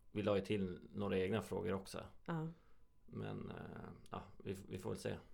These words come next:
Speaker 2: Mm, vi märker.
Speaker 1: Ja.
Speaker 2: Ja, jag håller på att kissa ner mig.
Speaker 1: Okej, men, eh, det har ju gått trettiosju minuter.
Speaker 2: Hur långa brukar vi ha?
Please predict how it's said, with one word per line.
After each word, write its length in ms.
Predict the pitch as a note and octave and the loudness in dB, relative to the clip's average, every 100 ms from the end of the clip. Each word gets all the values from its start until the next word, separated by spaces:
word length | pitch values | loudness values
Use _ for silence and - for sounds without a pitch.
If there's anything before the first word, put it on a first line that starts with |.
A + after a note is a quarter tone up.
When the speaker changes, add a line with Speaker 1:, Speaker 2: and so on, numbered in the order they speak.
| - - - | -16 -8 -2
Speaker 2:
Mm, 240 | E3+ F3+ - - | 0 -2 -6 -8
vi 100 | - | 2
märker. 400 | G3 G#3 G#3 D#3+ - - | 4 4 2 -6 -12 -6
Speaker 1:
Ja. 300 | A2+ G2+ G2+ - - - - | -2 0 -2 -10 -18 -10 2
Speaker 2:
Ja, 80 | |
jag 160 | E3+ F3 | 6 6
håller 140 | A#3 | 6
på 80 | B3 | 4
att 60 | F#3+ | 0
kissa 220 | E3 F3 | -2 0
ner 120 | G3+ | 0
mig. 100 | D#3 D#3 - - | -2 -6 -14 -12
Speaker 1:
Okej, 220 | G2+ A2+ G#2+ | -6 -2 0
men, 400 | G#2 G#2+ G#2+ G#2 | 0 2 2 2
eh, 560 | G2+ G2 G2 G2 G2 | 2 2 4 4 2
det 80 | G2 | 2
har 60 | G2+ | 2
ju 80 | |
gått 360 | G2 A2+ - - - - | 2 0 -2 -16 -18 -14
trettiosju 1160 | - G2+ - - - G2+ - - - A#2 A2+ | -4 -4 -4 -10 -6 -4 -4 -8 -10 -2 0
minuter. 540 | G#2 F#2+ A2+ C3+ - - - - - - - - - - - | 4 4 4 0 -8 -12 -12 -16 -16 -18 -18 -18 -18 -20 2
Speaker 2:
Hur 100 | B3+ | 8
långa 220 | A3 G#3 | 10 10
brukar 300 | F3+ D#3+ - | 10 8 8
vi 80 | F#4+ | 6
ha? 160 | F3+ | 6